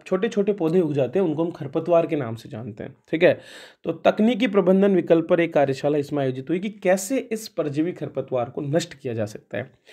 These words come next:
हरियाणा के गुरुग्राम में स्थित कीटनाशक सूत्रीकरण प्रौद्योगिकी संस्थान आईपीएफ़टी और भारतीय कृषि अनुसंधान परिषद के सरसों अनुसंधान निदेशालय ने मिलकर के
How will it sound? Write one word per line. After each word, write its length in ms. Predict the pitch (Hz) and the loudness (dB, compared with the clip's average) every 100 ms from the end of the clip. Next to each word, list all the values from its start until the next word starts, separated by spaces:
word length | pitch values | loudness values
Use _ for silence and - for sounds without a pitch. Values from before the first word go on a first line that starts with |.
| - - - - | -20 -20 -14 2
हरियाणा 340 | 175 190 196 | 6 6 4
के 160 | 196 220 | 2 -2
गुरुग्राम 520 | 143 143 135 151 165 | 0 -2 2 2 2
में 140 | 180 | 0
स्थित 380 | 175 - 175 - _ | -2 -2 -4 -4 _
कीटनाशक 680 | 160 190 190 165 151 151 160 | 2 2 4 0 0 -2 -4
सूत्रीकरण 600 | - 151 151 160 160 156 | -2 -6 -2 0 2 0
प्रौद्योगिकी 540 | 151 135 135 131 135 143 | 2 0 2 0 0 -2
संस्थान 560 | - 123 - 135 131 - | -2 -4 0 -2 0 2
आईपीएफ़टी 760 | 139 139 156 160 160 202 220 - _ _ | 2 2 0 0 0 -2 -2 -10 _ _
और 240 | 151 156 - - _ | 4 4 0 -18 _
भारतीय 340 | 151 180 202 214 | 2 4 4 2
कृषि 240 | 185 160 | 0 2
अनुसंधान 500 | 165 156 151 151 151 | 2 2 -2 -2 -2
परिषद 380 | 139 135 - 151 | -2 -4 -2 -4
के 260 | - 156 156 - _ | 2 2 2 -6 _
सरसों 440 | - 180 185 226 | 6 6 6 2
अनुसंधान 600 | - 165 - 147 143 151 | 2 0 0 -4 -2 -2
निदेशालय 480 | 147 127 131 151 165 | -2 -2 -2 0 0
ने 120 | 175 | 0
मिलकर 360 | 135 127 - 127 | -2 -4 -4 -8
के 220 | 131 151 | -4 -6